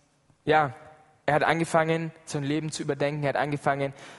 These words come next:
sich um hundertachtzig Grad zu drehen. Er hat dann auch angefangen, in dem Gefängnis für andere Drogenabhängige da zu sein und ihnen, ihnen zu helfen.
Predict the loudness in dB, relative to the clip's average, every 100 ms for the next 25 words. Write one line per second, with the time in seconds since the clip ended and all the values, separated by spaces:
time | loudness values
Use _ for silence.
0 | -16 -8 -4 -2 2 2 4 2 -2 -2
1 | 2 2 0 -6 0 2 2 2 2 2
2 | 2 2 2 2 0 0 0 -2 -2 -2
3 | -2 -2 -2 0 0 0 -4 -2 0 2
4 | 0 -2 -2 -4 -4 -2 -2 -4 -6 -6
5 | 2 2 2 -2 0 4 4 0 -6 -4
6 | -4 -6 -8 -8 -6 -2 2 2 0 -4